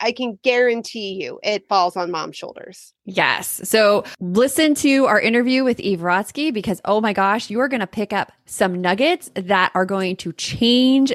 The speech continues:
Speaker 2: your life. Eve is a New York Times, Times bestselling author of Fair Play, and, uh, her new book is a national bestseller, Find Your Unicorn Space, and we hope you enjoy our conversation with Eve.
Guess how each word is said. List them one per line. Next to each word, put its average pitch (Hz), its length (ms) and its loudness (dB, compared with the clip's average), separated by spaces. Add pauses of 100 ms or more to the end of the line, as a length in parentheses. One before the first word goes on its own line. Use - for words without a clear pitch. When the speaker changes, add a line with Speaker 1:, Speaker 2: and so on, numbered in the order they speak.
Speaker 2:
your 185 240 2
life. 151 500 2
Eve 214 320 -2
is 190 260 0
a 170 100 -6
New 170 160 -6
York 196 200 -2
Times, 180 340 -6
Times 180 380 0
bestselling 165 500 -2
author 151 320 0
of - 220 -2
Fair 175 180 2
Play, 170 360 0 (360)
and, 170 540 2
uh, 143 260 -2
her 180 160 -6
new 190 200 0
book 180 280 0
is 160 120 -4
a 175 40 -2
national 165 380 -2
bestseller, 151 640 0
Find 190 560 0
Your 156 140 -8
Unicorn 185 500 0
Space, 180 380 0
and 156 100 -4
we 151 80 -4
hope 165 240 -2
you 175 80 2
enjoy 156 240 0
our 147 100 -2
conversation 139 680 -6
with 147 160 0 (100)
Eve. - 400 -8